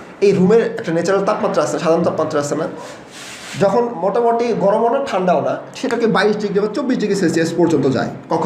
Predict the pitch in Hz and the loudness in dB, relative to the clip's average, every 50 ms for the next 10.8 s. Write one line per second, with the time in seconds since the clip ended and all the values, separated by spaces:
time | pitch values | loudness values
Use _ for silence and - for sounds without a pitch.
0 | - 147 - - - - - - - - - - - - - - - - - - | -2 -2 -2 -4 -4 -6 -8 -10 -12 -14 -14 -16 -14 -12 -10 -10 -10 -10 -10 -12
1 | - - - - - 196 - - 190 247 294 311 285 269 269 254 240 214 214 - | -12 -14 -14 -8 -6 -6 -2 0 0 2 2 2 2 0 0 0 -2 -2 -2 -4
2 | - 151 131 120 - - - - - - - - - - - - - - - - | -4 -4 -4 -4 -6 -8 -12 -16 -20 -20 -20 -20 -20 -20 -20 -20 -20 -20 -20 -20
3 | - - - - - - - - - - - - - - - - - - - - | -20 -20 -20 -20 -20 -18 -16 -16 -16 -16 -16 -18 -16 -16 -16 -16 -18 -18 -18 -20
4 | - - - - - 196 196 247 254 - 262 233 240 226 220 233 226 - - 202 | -20 -20 -8 -4 -2 0 0 0 2 2 2 4 4 4 4 2 2 0 0 2
5 | 226 - 254 262 262 240 220 220 - - - - 208 - - - 120 98 92 107 | 2 4 4 4 4 4 2 0 -2 -2 -4 -4 -6 -6 -6 -6 -6 -6 -4 -2
6 | 117 196 196 208 220 - - - - - - - - - - - - - - - | 0 2 2 2 2 0 -2 -6 -10 -16 -18 -20 -20 -20 -20 -20 -20 -20 -20 -20
7 | - - - - - - - - - - - - - - 240 220 208 - 180 170 | -20 -20 -18 -18 -16 -16 -16 -16 -10 -8 -6 -6 -2 0 2 2 2 2 0 0
8 | - 254 240 247 220 - 190 - - 139 113 107 - - - - - - - - | 0 2 2 4 4 2 2 0 0 0 -2 -2 -4 -6 -8 -12 -14 -16 -16 -18
9 | - - - - - - - - - - - - - - 262 254 262 269 254 262 | -18 -18 -18 -18 -18 -18 -18 -18 -18 -18 -20 -4 -2 0 0 2 2 2 2 2
10 | 247 254 247 247 226 226 226 226 175 165 117 131 165 175 202 202 | 2 4 4 4 4 4 4 2 0 -2 -2 -2 -2 -2 -2 0